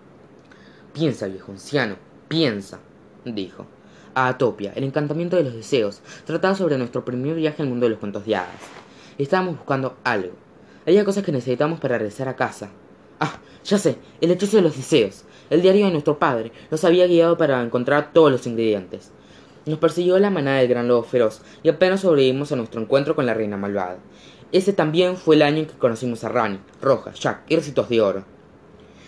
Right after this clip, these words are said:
El anciano estaba tan contento de recuperar esos recuerdos que saltó y le crujió la espalda, recordándole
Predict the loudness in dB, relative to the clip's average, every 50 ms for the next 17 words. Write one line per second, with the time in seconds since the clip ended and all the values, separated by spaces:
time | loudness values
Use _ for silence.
0 | -20 -4 0 2 2 2 4 2 0 0 0 -2 0 2 2 2 2 0 -2 -2
1 | -2 -4 -6 -6 -4 -4 -2 -2 -2 -2 -2 -6 -8 -6 -4 -2 -2 -2 -4 -6
2 | -10 -12 -18 -18 -18 -8 -2 -2 -2 0 -2 -6 -12 -18 -8 -8 -6 -4 -4 -4
3 | -4 -6 -10 -14 -14 -20 -20 -14 -6 -2 -2 0 0 -2 -4 -4 -2 -2 -2 -2
4 | -2 -6 -6 -6 -6 -6 -6 -8 -14 -16 -16 -18 -20 -20 -20 -20 _ _ -20 -20
5 | -20 -20 -20 -20 -20 -20 -8 -4 -2 0 0 2 0 0 0 0 0 0 0 -2
6 | -4